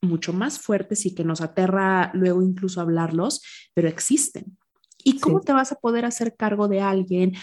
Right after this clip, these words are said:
Speaker 1: o acompañar a alguien o comprender a alguien si tú mismo traes un caos dentro?
Speaker 2: Sí, y, y creo que también, o sea, mi, mi, mi primera respuesta a esto que, que, que me haces es esa, y, y creo que,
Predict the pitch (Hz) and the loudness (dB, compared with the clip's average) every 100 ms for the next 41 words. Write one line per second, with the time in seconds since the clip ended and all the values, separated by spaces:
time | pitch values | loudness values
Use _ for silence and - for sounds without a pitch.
0 | - 165 - 165 165 165 190 220 226 202 | -8 -6 -2 -2 0 2 2 2 0 0
1 | 190 185 185 185 185 185 185 170 170 156 | 0 2 4 2 2 0 0 -2 0 -2
2 | 156 180 262 254 175 170 180 226 - - | 0 0 0 0 0 0 0 0 -4 -12
3 | - - 233 240 - 330 349 285 294 302 | -8 -2 0 2 4 4 6 2 4 0
4 | 302 226 226 294 285 226 220 269 226 339 | 0 -2 -2 0 0 0 -2 -2 -2 -4
5 | - _ _ _ _ _ - 254 226 - | -10 _ _ _ _ _ 0 4 4 2
6 | - - - 285 - 311 - 453 453 359 | -14 -8 2 2 4 0 4 4 4 4
7 | 247 214 233 247 240 233 - - 202 247 | 4 4 6 6 6 0 -8 -6 4 6
8 | 226 226 247 254 269 285 285 247 254 254 | 6 4 4 6 8 6 4 0 4 6
9 | 269 269 277 - 269 277 339 349 - 226 | 8 8 4 2 6 8 8 4 4 2
10 | - 240 196 202 - 247 214 - - 196 | 4 4 6 4 2 4 4 2 0 0
11 | 208 190 190 196 202 247 277 - _ _ | 2 6 6 6 4 4 4 4 _ _
12 | 220 214 196 170 226 302 - - 190 - | 0 4 2 4 2 2 0 2 2 4
13 | 185 - 202 214 214 214 180 - | 0 2 4 4 4 4 4 2